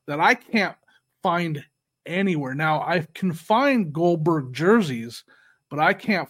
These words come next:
find this. It's like a baseball, baseball style jersey that says in big gold letters Goldberg across the front,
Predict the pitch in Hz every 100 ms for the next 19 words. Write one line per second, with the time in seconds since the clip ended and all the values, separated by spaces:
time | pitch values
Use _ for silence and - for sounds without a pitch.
0 | _ 185 185 170 151 131 - 160 185 151
1 | 135 160 175 - 175 170 165 151 160 170
2 | 170 165 160 - 160 165 160 143 160 160
3 | 156 151 160 127 - - _ _ _ -
4 | 151 151 175 180 160 143 147 160 170 151
5 | 156 156 - _ 151 160 165 160 156 165
6 | 165 170 165 - 160 165 165